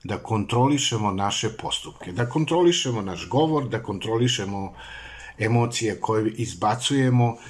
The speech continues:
i među tim emocijama nađe se i ta emocija gneva. Hrišćanski savjetnici, oni kažu da negde u pedeset posto, e, procenata ljudi koji dolaze na savjetovanje kod njih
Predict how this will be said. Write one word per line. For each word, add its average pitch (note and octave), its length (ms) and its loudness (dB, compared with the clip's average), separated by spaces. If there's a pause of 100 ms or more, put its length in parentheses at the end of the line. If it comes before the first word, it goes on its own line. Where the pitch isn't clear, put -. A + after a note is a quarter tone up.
(160)
i D3 80 2
među B2+ 300 4
tim C3 220 6
emocijama A#2+ 560 0
nađe G#2 400 -2
se G2+ 300 -2
i F2+ 80 -8
ta F#2 240 -2
emocija F#2+ 680 -4 (400)
gneva. F#2+ 480 -2 (1120)
Hrišćanski G#3 480 2
savjetnici, D3 880 0 (340)
oni D3+ 200 0
kažu F3+ 360 0
da A#2+ 140 2
negde C#3+ 320 2
u A2 220 2
pedeset E3 640 2
posto, C3+ 640 2
e, - 480 -12 (720)
procenata C3+ 760 0
ljudi B2+ 420 2
koji A2+ 220 0
dolaze A#2 460 2
na G2 120 -4
savjetovanje A#2 760 0
kod G2 220 -4
njih B2+ 220 2